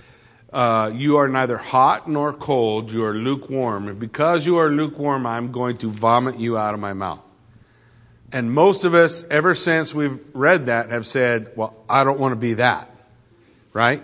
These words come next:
There's seven churches. We can all say, "Well, I want to follow the examples of these other churches." But, but most, nobody goes, "You know, I, I want to be Laodicea. I want to be the church of puke." Nobody says that.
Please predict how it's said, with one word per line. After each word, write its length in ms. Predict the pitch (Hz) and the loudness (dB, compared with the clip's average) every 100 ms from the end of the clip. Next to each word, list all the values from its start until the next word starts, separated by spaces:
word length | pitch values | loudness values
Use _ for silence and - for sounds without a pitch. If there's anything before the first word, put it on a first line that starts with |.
| - | -4
There's 240 | 123 - | -2 2
seven 380 | 160 170 151 117 | 4 4 2 -2
churches. 600 | 160 170 123 110 113 - - - - 147 | 0 0 0 -6 -8 -10 -20 -20 -6 -2
We 100 | 147 | 0
can 180 | 143 | 2
all 300 | 143 147 143 | 4 4 4
say, 300 | 139 156 143 | 4 2 4
"Well, 120 | 139 143 | 6 4
I 40 | |
want 220 | 147 147 | 4 2
to 40 | 135 | 0
follow 320 | 143 135 127 | 0 2 2
the 120 | 131 | 0
examples 600 | 127 131 139 127 135 123 | 0 -2 -2 -2 -4 -4
of 160 | 113 113 | -4 -2
these 320 | 135 123 117 | -2 -2 -2
other 280 | 139 127 104 | -2 -2 -2
churches." 420 | 160 160 - 107 | 0 0 -2 -6
But, 260 | 123 113 - - - _ | -4 -4 -8 -20 -20 _
but 240 | 123 139 143 | -2 0 4
most, 280 | 190 - | 2 2
nobody 380 | 165 202 202 190 | 4 6 6 4
goes, 340 | 160 165 151 139 | 6 4 4 4
"You 100 | 196 | 4
know, 160 | 208 | 4
I, 160 | 190 185 | 4 2
I 180 | - 165 | 0 -2
want 180 | 185 | 0
to 60 | 170 | 2
be 180 | 151 143 | 2 4
Laodicea. 720 | 147 147 135 131 190 190 90 - - | 4 4 2 -2 0 0 -2 -10 -12
I 60 | 123 | -6
want 160 | 139 135 | -4 -4
to 40 | |
be 420 | 127 131 123 113 - - - - _ - | -4 -2 -2 -4 -14 -20 -20 -20 _ -10
the 100 | 113 | -8
church 400 | - 135 120 123 | -2 0 0 -4
of 180 | 95 - | -8 -4
puke." 400 | 151 104 - - - _ _ _ - - - - - | -4 -4 -8 -20 -20 _ _ _ -20 -20 -20 -20 -12
Nobody 340 | 151 175 190 | -8 -2 -2
says 300 | 139 123 107 | 0 -2 -2
that. 220 | 107 113 | -4 -4